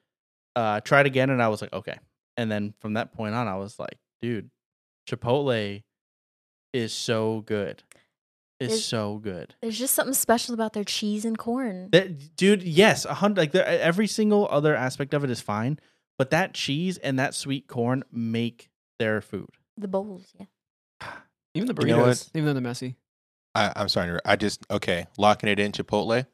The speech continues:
Speaker 4: for no other reason than I have not found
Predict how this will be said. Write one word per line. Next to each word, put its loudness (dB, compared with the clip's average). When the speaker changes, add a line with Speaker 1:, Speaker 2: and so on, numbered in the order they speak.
Speaker 4:
for 2
no 6
other 4
reason -2
than -4
I 6
have 0
not 0
found -2